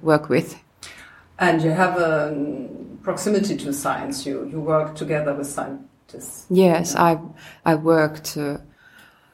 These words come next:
Speaker 1: in many different scientific stations, and I, I get to follow the scientific work, and I have joined different projects, like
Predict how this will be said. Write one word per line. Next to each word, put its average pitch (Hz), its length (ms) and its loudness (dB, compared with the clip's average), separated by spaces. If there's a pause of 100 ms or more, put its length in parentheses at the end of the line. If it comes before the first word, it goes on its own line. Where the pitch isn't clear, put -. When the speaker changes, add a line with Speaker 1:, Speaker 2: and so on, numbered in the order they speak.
(120)
Speaker 1:
in 165 180 4
many 160 260 6
different 147 500 2
scientific 143 560 2
stations, 139 680 2
and 85 140 0
I, 82 300 0
I 160 120 0
get - 260 -2
to 151 100 -8
follow 156 420 0
the 160 220 -2
scientific 156 600 0
work, 151 320 2
and 151 140 -4
I 139 100 -2
have 147 240 -2
joined 151 680 6 (540)
different 151 460 2
projects, 147 800 2
like 143 480 0